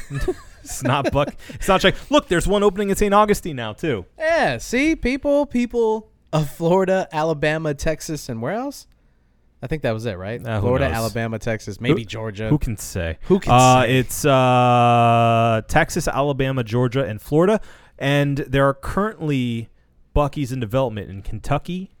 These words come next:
Speaker 2: Tennessee, North Carolina, and South Carolina.
Speaker 1: That's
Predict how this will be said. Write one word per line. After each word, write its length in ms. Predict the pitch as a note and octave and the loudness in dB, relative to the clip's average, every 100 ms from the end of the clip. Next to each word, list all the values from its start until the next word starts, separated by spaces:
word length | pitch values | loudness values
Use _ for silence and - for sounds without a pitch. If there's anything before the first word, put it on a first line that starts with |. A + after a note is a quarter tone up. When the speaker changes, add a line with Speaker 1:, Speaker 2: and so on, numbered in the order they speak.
| - | -8
Speaker 2:
Tennessee, 580 | - C#3+ D#3 A#2+ A#2 A#2 | -2 -2 -2 -4 -6 -6
North 280 | A2+ C3 - | 0 2 2
Carolina, 600 | F3+ E3+ D3 E3 B2 G2 B2+ - | 0 2 0 -2 -2 -6 -10 -6
and 220 | C#3+ A3 | -2 -2
South 260 | - A2 - | -2 -4 -4
Carolina. 460 | G2+ F2 C2+ D2 - - - - - | -8 -8 -10 -16 -16 -16 -16 -14 -6
Speaker 1:
That's 220 | D#3+ | -4